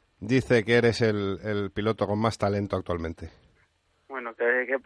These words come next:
Speaker 2: qué voy a decir, no? La verdad es que es un orgullo, ¿no? Que diga todo, todas esas palabras sobre mí, pues,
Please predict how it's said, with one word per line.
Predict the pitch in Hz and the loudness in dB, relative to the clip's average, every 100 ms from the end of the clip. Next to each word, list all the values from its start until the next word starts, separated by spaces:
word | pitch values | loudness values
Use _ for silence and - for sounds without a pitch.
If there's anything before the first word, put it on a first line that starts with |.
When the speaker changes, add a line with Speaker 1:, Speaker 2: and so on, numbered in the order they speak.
| 156 | -8
Speaker 2:
qué | 123 | -2
voy | 135 131 | 4 4
a | |
decir, | 123 120 147 131 | 4 2 0 -2
no? | 120 131 135 | -2 -2 -2
La | 123 | -4
verdad | - 123 | -6 -8
es | - | -2
que | 131 127 | 2 2
es | 135 | 0
un | 120 | -4
orgullo, | 117 143 135 117 | -2 -2 -2 -2
¿no? | 120 | -2
Que | 127 | -4
diga | 110 110 | -6 -6
todo, | 117 117 117 113 113 - - - - _ - | -4 -2 -2 -2 -6 -14 -20 -20 -20 _ 0
todas | 135 127 | 2 2
esas | 131 131 123 | 0 -4 -2
palabras | - 127 135 127 | 2 4 4 2
sobre | 131 123 120 | 0 -4 -2
mí, | 123 139 | -2 -4
pues, | 135 123 123 | 0 0 -2